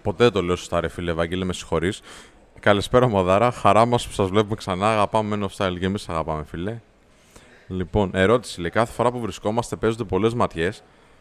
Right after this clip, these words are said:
Το παίρνω ως χαλαρό φλερτ ή πέσιμο σημάδι για να χωθώ;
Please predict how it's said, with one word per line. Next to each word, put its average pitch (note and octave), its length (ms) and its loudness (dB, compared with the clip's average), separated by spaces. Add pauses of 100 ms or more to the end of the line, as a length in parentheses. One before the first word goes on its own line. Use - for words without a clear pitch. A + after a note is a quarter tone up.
(260)
Το G2+ 100 -2
παίρνω A2 240 2
ως A#2 100 0
χαλαρό G#2+ 300 4
φλερτ G2+ 460 0
ή B2 120 -4
πέσιμο A2 460 2
σημάδι F#2 400 0
για F2 100 -2
να E2 80 -2
χωθώ; E2 360 -8